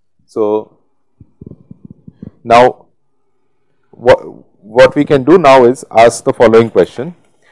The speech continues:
that what if constraint qualifications are not satisfied?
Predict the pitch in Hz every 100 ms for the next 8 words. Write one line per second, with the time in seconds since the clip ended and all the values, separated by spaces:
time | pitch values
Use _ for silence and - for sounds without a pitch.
0 | _ - 113 - 131 180 156 - 135 117
1 | - 131 127 117 113 113 110 113 95 95
2 | 98 120 - 123 123 - 127 131